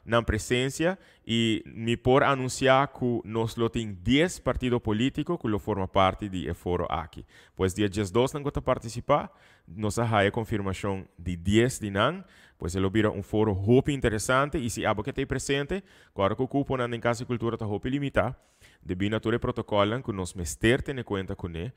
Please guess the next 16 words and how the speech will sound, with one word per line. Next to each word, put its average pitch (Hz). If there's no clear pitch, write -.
ou -
por 98
mandar-nos 101
um 107
e-mail 107
na 101
info 139
at 98
go 107
cultura 107
dot 92
org 120
para -
poder 90
reservar 92
bocarchi, 131